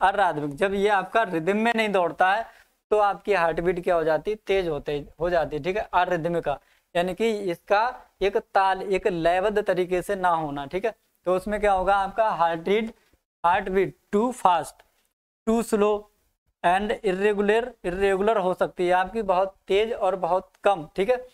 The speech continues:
बहुत तेज और आपकी बहुत स्लो जो है, और क्या हो सकती है? आपकी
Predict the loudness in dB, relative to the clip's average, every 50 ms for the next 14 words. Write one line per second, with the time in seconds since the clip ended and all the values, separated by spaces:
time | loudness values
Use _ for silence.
0 | _ _ _ _ -2 0 0 0 0 -2 0 0 2 2 2 2 2 2 2 2
1 | 2 0 -2 -2 -4 -6 -6 -6 -6 -10 _ _ _ _ _ -4 0 2 2 2
2 | 0 -2 -4 -2 0 2 2 2 2 0 -4 _ _ _ _ _ -2 0 2 2
3 | 2 2 0 2 2 2 2 2 2 2 0 2 2 -2 -2 -2 0 0 2 2
4 | 2 0 -4 -10 -16 -16